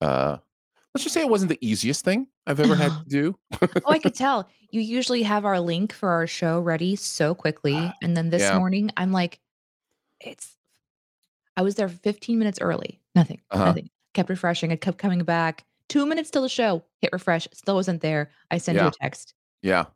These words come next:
Speaker 2: Are you okay? <laughs>
Speaker 1: <laughs> So apologies, uh, if, if my register is lower, if I'm not quite on the top of my game, uh, this morning, but, uh, but
Speaker 2: Oh,
Speaker 1: yeah.
Speaker 2: that's okay. I'll take over.
Speaker 1: Okay.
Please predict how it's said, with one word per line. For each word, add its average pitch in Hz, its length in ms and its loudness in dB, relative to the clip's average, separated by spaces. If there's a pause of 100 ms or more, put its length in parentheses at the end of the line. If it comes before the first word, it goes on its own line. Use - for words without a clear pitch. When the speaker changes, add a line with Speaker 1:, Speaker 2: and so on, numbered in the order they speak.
(240)
Speaker 2:
Are 156 140 0
you 139 280 0
okay? 151 280 -8 (100)
<laughs> - 0 -
Speaker 1:
<laughs> - 600 2 (1200)
So 202 200 2
apologies, 127 1040 -2 (140)
uh, 101 560 0
if, 120 380 -2
if 113 260 0
my 101 260 0
register 139 600 -2
is 131 160 -6
lower, 117 580 -2 (340)
if 107 160 -4
I'm 98 200 0
not 139 220 0
quite 151 360 0
on 131 120 -2
the 127 60 -4
top 117 280 0
of 107 60 -4
my 101 160 0
game, 90 440 0 (120)
uh, 82 320 2
this 85 280 -6
morning, 76 460 -2 (140)
but, 78 280 0
uh, 73 280 -2 (120)
but 78 100 4
Speaker 2:
Oh, - 120 0
Speaker 1:
yeah. - 0 -
Speaker 2:
that's - 220 2
okay. 320 160 -2
I'll 247 160 -2
take 339 180 -4
over. 226 340 -2 (640)
Speaker 1:
Okay. 277 360 -2